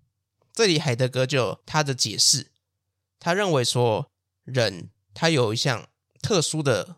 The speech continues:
能力，是其他万事万物，包括离人类最接近的其他的动物也都没有的能力，也就是人会去询问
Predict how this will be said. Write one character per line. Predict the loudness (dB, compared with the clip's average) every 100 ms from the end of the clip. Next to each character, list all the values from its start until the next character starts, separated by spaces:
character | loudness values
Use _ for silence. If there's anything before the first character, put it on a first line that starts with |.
| _
能 | -4 -2 -2
力， | -4 -10 _ _ _ _
是 | -2 0 -2
其 | -2 -2
他 | 0 2
万 | 2 2
事 | 0 -2
万 | -2 -4
物， | -8 _ _
包 | 0
括 | 2 2 -2 _
离 | -8 -4
人 | -2 0
类 | 2
最 | 2 0
接 | 0 -2
近 | -2 -4
的 | -6 -10 _ _
其 | -4
他 | -2
的 | -2
动 | 0 0
物 | 0 -6
也 | -4 0
都 | 2
没 | 2 2
有 | 2
的 | -2
能 | -8 -8
力， | -10 -12 _ _ _ _ _ _ _
也 | -2
就 | 0
是 | 2 0 -2 -4
人 | -4 -2
会 | 2 2
去 | 2 -4 -2
询 | -2 -2 -2
问 | -2 -2